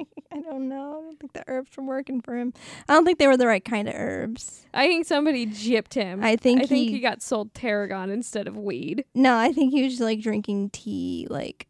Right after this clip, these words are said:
Speaker 1: that sort of herbs, not, not weed. He needed the weed.
Speaker 2: He needed weed. <laughs>
Speaker 1: But it was, like, chamomile, you know? <laughs>
Speaker 2: No,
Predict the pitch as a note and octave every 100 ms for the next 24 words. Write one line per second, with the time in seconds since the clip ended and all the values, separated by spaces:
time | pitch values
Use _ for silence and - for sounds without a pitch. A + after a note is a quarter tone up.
0 | - G3+ - G#3+ - - - - - -
1 | A3 - G#3+ - - G#3 - - - -
2 | - B3+ B3+ C#4 B3 A#3 G#3 F#3+ D#4+ E4
3 | F#4+ G#4 G4+ D#4+ D4 C4+ A#3 F4+ G4 D#4
4 | G#4 G#4 F#4 - _ _ _ - G#3 D#3+
5 | G3+ F3 - - G#3 C#3+ C#3 A2 - A#3
6 | A#3 A#3+ C#4 A#4 D#4 F4 G4 G4+ B3+ C4+
7 | C#4+ C4+ A#3 G#3+